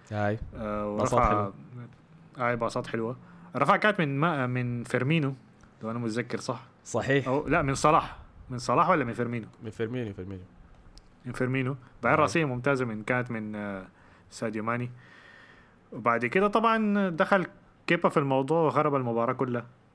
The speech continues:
Speaker 2: انتهى من تشيلسي خالص كده. بعد
Speaker 1: أي.
Speaker 2: غلط، طفش الكرة متأخر، ضربها في ماني ودخلت جول.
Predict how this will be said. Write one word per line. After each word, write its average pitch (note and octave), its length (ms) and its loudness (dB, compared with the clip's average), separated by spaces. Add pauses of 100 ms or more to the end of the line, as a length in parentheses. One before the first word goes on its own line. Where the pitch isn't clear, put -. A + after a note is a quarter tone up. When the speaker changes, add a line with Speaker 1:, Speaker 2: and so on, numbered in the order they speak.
(800)
Speaker 2:
انتهى C3 220 2
من A2 140 -2
تشيلسي B2+ 280 -2
خالص A2+ 360 -2
كده. A2+ 200 -6 (300)
بعد G#2+ 180 -2
Speaker 1:
أي. A2 340 0
Speaker 2:
غلط، A#2+ 340 -2 (840)
طفش C3 240 0
الكرة C3 260 2
متأخر، B2+ 320 0
ضربها B2 280 0
في A2 280 -2
ماني A#2+ 300 -4
ودخلت A2 420 -4
جول. A2 220 -6